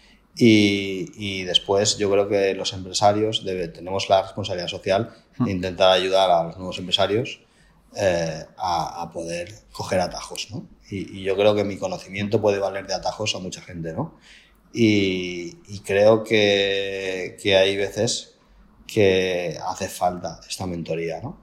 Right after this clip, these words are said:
Speaker 1: Entonces me gustaría, pues, intentar poder ayudar a la gente. O sea, a mí me hubiera encantado que me hubieran ayudado, pues, o intentar poder... Pues, eh, poner luz en el camino de mucha gente.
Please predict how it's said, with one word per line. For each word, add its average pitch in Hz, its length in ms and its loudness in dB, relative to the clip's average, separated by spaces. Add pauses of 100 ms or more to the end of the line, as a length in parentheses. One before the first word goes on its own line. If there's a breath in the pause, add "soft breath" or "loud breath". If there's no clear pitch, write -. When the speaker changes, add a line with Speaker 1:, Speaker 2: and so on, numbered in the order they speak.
(140)
Speaker 1:
Entonces 95 260 -4
me 92 80 0
gustaría, 98 760 0 (180)
pues, 104 140 -2
intentar 90 480 0
poder 92 180 4
ayudar 92 380 0
a 104 60 2
la - 20 -10
gente. 98 520 -6
O - 40 -20
sea, 92 140 -4
a - 20 -6
mí 92 80 -8
me 104 120 0
hubiera 101 200 0
encantado 92 380 0
que 87 120 -4
me 87 60 -14
hubieran 90 220 -8
ayudado, 101 540 2 (300 soft breath)
pues, - 200 -6 (120)
o - 240 -10 (400)
intentar 87 640 -4
poder... 92 480 -2 (580)
Pues, - 220 0
eh, 85 420 -6
poner 92 300 -2
luz 98 260 -2
en 110 80 -4
el 95 100 -10
camino 87 300 -6
de 90 60 -10
mucha 87 240 -12
gente. 82 220 -20